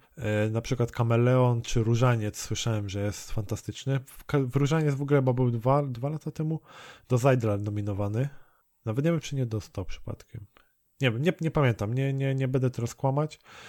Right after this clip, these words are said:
E, ale on też napisał jakąś młodzieżową serię, Felix, Ned i Nika i podobno też jest bardzo fajny. Bardzo fajne książki. Kilkanaście tomów jest, e, i podobno bardzo fajnie się czyta, więc no, muszę mu wreszcie dać szansę. Obiecałem sobie, że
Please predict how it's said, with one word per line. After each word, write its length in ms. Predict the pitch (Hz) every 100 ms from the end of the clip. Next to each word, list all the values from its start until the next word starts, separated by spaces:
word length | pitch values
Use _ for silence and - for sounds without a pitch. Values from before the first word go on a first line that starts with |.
| - - - _
E, 240 | 113 117 117
ale 160 | 135
on 60 | 151
też 180 | 160 147
napisał 340 | 139 151 147
jakąś 160 | - 143
młodzieżową 520 | 143 143 143 139 131
serię, 380 | - 131 107 101
Felix, 600 | - 139 131 127 - 123
Ned 240 | 123 120
i 80 | 123
Nika 320 | 120 117 104
i 60 | 101
podobno 360 | 113 110 110
też 180 | 110 104
jest 140 | 95
bardzo 220 | 95 92 98
fajny. 360 | - 98 92 - _ -
Bardzo 240 | 123 120 117
fajne 220 | 117 110
książki. 400 | - 101 - - _
Kilkanaście 520 | - 123 127 127 - 123
tomów 320 | 127 120 113
jest, 320 | 113 110 - _ -
e, 720 | 104 104 104 107 104 104 120
i 60 | 113
podobno 380 | 113 107 107
bardzo 260 | 98 104 104
fajnie 260 | - 107 98
się 140 | 113
czyta, 340 | - 127 110
więc 460 | 101 104 104 - -
no, 220 | 127 131
muszę 480 | 127 131 139 151 151
mu 120 | 139
wreszcie 280 | 135 131 135
dać 200 | 123 120
szansę. 300 | 127 117 117
Obiecałem 400 | 110 127 139 127
sobie, 460 | - 139 135 135 131 - - - - -
że 400 | 113 110 120